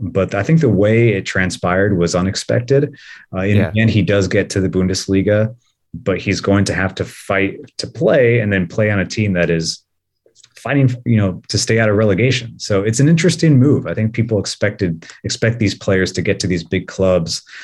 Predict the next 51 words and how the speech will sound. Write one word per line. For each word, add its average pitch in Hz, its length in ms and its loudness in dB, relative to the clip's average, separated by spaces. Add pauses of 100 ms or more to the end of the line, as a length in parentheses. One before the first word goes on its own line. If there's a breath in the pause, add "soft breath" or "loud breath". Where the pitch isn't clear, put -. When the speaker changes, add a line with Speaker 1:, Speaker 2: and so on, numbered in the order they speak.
(140 loud breath)
Speaker 1:
You 87 100 -4
know, 85 80 0
Ricardo 101 380 0
Pepi 101 320 0
going 92 220 0
to 90 60 -2
Augsburg 92 460 0
is 87 100 -2
another 87 280 0
example 87 500 -2
that 85 260 -2 (280 loud breath)
you 92 80 -4
don't 101 120 2
always 117 220 4
get 117 160 2
your 101 160 0
dream 95 420 0
move. 120 460 0
I 85 80 -8
think 95 180 -2
getting 104 220 2
to 95 80 2
Speaker 2:
Yeah. 95 160 2
Speaker 1:
Europe 120 200 4
was 90 120 -6
the 90 80 -4
dream, 135 400 2
but 87 100 0
you're 90 120 -2
not 92 180 -2
always 92 240 0
gonna 85 180 -2
get 82 220 -2
to - 160 -6
a 80 40 -4
big 82 200 -6
club, 82 360 -8
and 85 60 -6
now 87 140 -4
they 87 100 -2
need 85 200 -2
to 85 80 -6
perform. - 500 -12 (880 loud breath)
Speaker 2:
It - 80 -4
reminds 98 360 0
me 90 60 0
a 92 60 2
little 95 160 0
bit 90 180 0
of, 87 220 -2
uh, 85 260 0